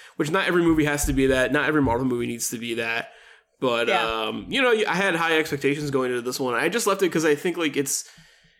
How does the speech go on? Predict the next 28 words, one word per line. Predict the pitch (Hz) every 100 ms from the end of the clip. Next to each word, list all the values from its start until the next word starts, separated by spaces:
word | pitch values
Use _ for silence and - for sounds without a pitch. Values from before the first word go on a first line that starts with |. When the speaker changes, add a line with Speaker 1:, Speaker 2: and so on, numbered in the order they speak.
| - _ _ -
Speaker 1:
its | 180 - -
tone | 147 180 196 202 202 190 - - _ _ _ _ _ -
is | 175 180 156
very | 151 160 151
goofy | 131 143 147 147 139
at | 123 -
times. | 143 131 127 123 120 120 117 - - _ _ _ _ _ _ _ _ _ _ _ _ -
And | 147
I | 147
think, | 143 185 170
like, | 160
the | 147
goofiness | 151 165 160 147
is | 143 -
fine, | 151 151 143
but | 143
I |
just | 165 -
feel | 202
like | 180
there | 165
wasn't, | 151 151 151
like, | 143
a | 127
proper | - 147 127 139 127
kind | - 131 120
of, | 117
like, | 117 82 -